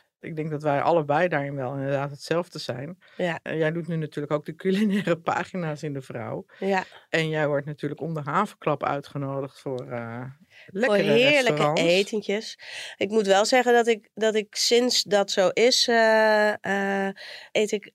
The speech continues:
Speaker 2: gewoon een, een cracker voor het ontbijt of echt minder overdag als ik dat soort dingen heb. Want anders is het, dan telt het allemaal bij elkaar
Speaker 1: Ja,
Speaker 2: op.
Speaker 1: dan groei je echt dicht.
Speaker 2: Ja, dan groei ik dicht. Ja.
Speaker 1: Ja.
Speaker 2: <laughs> Ja, want ik vind namelijk alles lekker.
Speaker 1: Ja, dat vind ik ook. En ik vind het ook best lastig, eh, eh, om, eh,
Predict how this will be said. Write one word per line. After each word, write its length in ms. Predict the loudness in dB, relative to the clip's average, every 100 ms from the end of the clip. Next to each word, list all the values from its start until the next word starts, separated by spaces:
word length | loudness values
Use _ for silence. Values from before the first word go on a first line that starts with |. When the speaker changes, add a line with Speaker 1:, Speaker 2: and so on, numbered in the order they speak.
| -20
Speaker 2:
gewoon 360 | -6 0 2
een, 180 | 2 0
een 200 | -2 -6
cracker 360 | -4 -2 0 -2
voor 200 | -2 -2
het 120 | 0
ontbijt 500 | -2 0 2 2 0
of 180 | -6 -6
echt 320 | -6 -6 -8 -14 -6
minder 580 | 2 4 4 4 2
overdag 560 | 2 2 2 0 0 0
als 160 | -4 -4
ik 100 | -2
dat 180 | -4
soort 180 | -2 -2
dingen 280 | 0 2 0
heb. 100 | 0
Want 180 | -4 -2
anders 320 | -2 -2 -4
is 140 | -6
het, 240 | -8 -12 -16 -16 -16 -6
dan 120 | -2
telt 240 | 2 2 2
het 140 | 0
allemaal 460 | 0 0 2 2 4
bij 140 | 2
elkaar 340 | 0 -2 0 0
Speaker 1:
Ja, 100 | 0
Speaker 2:
op. 40 | -2
Speaker 1:
dan 100 | -6
groei 220 | -6 -4
je 60 | -4
echt 180 | -6
dicht. 220 | -6 -6 -2
Speaker 2:
Ja, 100 | 0
dan 100 | 0
groei 180 | -2 -4
ik 60 |
dicht. 340 | -4 -6 -8 -20 -8
Ja. 240 | -6 -6 -6 -6 -2 -2
Speaker 1:
Ja. 180 | -2 -6
Speaker 2:
<laughs> 40 | 0
Ja, 100 | 0
want 160 | 2 2
ik 60 | 0
vind 200 | 2 4
namelijk 300 | 4 0 -4
alles 260 | -4 -4
lekker. 320 | -6 -8 -4 0
Speaker 1:
Ja, 140 | 0
dat 140 | -2
vind 160 | -12 -14
ik 120 | -6
ook. 200 | -4 -4 -4
En 100 | -8
ik 100 | -2
vind 200 | 0 2
het 80 | 2
ook 60 |
best 220 | 2 0
lastig, 540 | 2 0 0 -6 -6 -6
eh, 640 | -6 -4 -6 -4 -4 -4 -6
eh, 100 | -6
om, 260 | -6 -4 -4
eh, 240 | -4 -6